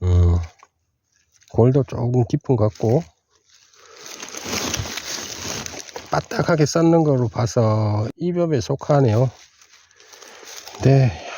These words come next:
약간의 어떤 특징이라도 좀 있으면 한번 오늘을 이 녀석으로 만족하고 내려갈 건데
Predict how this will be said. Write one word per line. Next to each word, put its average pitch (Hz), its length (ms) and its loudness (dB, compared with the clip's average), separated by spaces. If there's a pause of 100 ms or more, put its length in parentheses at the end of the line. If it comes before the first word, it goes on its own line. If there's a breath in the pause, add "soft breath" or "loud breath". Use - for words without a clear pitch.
(220 loud breath)
약간의 156 480 2 (1120 loud breath)
어떤 147 320 2
특징이라도 151 640 2
좀 123 200 0
있으면 147 760 2
한번 120 500 -4 (240)
오늘을 135 800 2
이 139 160 4
녀석으로 139 400 2
만족하고 139 680 0
내려갈 127 340 2
건데 127 540 0